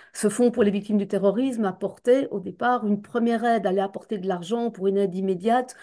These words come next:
un soutien psychologique immédiat, mais, mais maintenant, on sait, comme je vous l'ai dit, que ça va durer trois à cinq ans, ce soutien. Il faut financer ça.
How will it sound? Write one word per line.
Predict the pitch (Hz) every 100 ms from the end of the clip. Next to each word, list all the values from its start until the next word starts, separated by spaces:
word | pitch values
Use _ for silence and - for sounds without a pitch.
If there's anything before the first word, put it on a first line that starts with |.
| -
un | -
soutien | 175 196 226 208
psychologique | 208 - 185 196 220 202
immédiat, | 190 180 247
mais, | 247 208 - -
mais | 185
maintenant, | 185 175 175 247 302
on | 185
sait, | 180 247 262 302 _ _
comme | -
je | 196
vous | 202
l'ai | 196
dit, | 226
que | 277
ça | 214
va | 202
durer | 214 233 247
trois | - 247
à | 240
cinq | 254 240
ans, | 285
ce | 269 208
soutien. | - 180 - 170 180 - -
Il | - -
faut | 226
financer | - 240 240 233 302 285
ça. | - 202 185